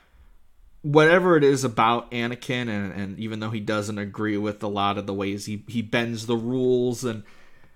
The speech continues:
but he realizes, one, how Anakin has changed for the better, and two, he realizes, like, kinda how happy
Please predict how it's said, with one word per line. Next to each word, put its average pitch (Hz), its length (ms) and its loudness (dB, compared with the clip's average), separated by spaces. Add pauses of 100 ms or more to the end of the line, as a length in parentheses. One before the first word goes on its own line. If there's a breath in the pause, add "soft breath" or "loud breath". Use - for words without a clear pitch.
(180)
but 156 140 6
he 196 180 2
realizes, 151 1160 2 (500)
one, 147 580 2
how 135 340 4
Anakin 131 420 -2
has 113 140 -2
changed 113 320 -6
for - 100 -8
the 104 100 -4
better, 110 320 0
and 104 200 -6
two, 156 180 0
he 143 60 4
realizes, 123 520 2
like, 98 160 -4
kinda 123 240 -4
how 117 260 -2
happy 147 720 -4